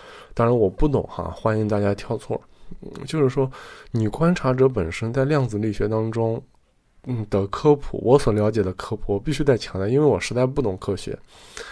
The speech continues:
就是在量子力学当中，你，你观察者会影响到这个实验的结果，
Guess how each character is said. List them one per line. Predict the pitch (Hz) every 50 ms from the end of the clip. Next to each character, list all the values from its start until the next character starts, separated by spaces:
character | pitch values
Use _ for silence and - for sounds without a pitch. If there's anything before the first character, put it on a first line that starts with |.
| - - - - - - - - - -
就 | - 127
是 | 120 113
在 | 120 123 120
量 | 127 147 143 131 117
子 | - 107
力 | 107 110
学 | 107 - 110 107
当 | 110 110 113 117
中， | 117 120 120 123 - - - - - - _ _ _ _ _ _ _ _ _ _ _ - - -
你， | - -
你 | 117 110 107 101 95 92 95 95 98 98
观 | - - 143 156 160 160
察 | - - 95 92 95
者 | - - -
会 | - - - 110 110 110 110
影 | 104 101 113
响 | 131 - - 123
到 | 104 92
这 | 87 - - 87
个 | 95 92
实 | - - - -
验 | 104 95 95
的 | 90 95
结 | - - 95 95
果， | - - -